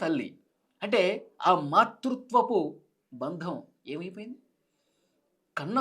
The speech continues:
కూతుర్ని నీ అక్రమ సంబంధం ఎక్కడ బయటకు వస్తుందన్న ఉద్దేశంతో ఆ విషయం తెలిసిందని చెప్పి కూతుర్ని చంపేస్తారా? అంటే నీ సుఖాల కోసం, నీ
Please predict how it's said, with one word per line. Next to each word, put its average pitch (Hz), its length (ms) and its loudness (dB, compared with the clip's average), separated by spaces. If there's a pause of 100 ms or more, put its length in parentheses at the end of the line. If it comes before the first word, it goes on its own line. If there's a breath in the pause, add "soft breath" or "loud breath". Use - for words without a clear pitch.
(140)
కూతుర్ని 254 440 0 (640)
నీ 139 260 0 (120)
అక్రమ 294 300 4 (120)
సంబంధం 269 400 2 (180)
ఎక్కడ 254 200 -2 (100)
బయటకు 233 260 -2
వస్తుందన్న 220 440 -6
ఉద్దేశంతో 208 500 -2 (120)
ఆ - 100 4
విషయం 214 260 -6 (100)
తెలిసిందని 208 460 -10
చెప్పి 190 220 -8 (400 soft breath)
కూతుర్ని 247 440 -6
చంపేస్తారా? 208 540 -10 (880)
అంటే 240 180 12 (200)
నీ 262 100 6 (180)
సుఖాల 262 360 4 (160)
కోసం, 226 240 -2 (540)
నీ 262 80 2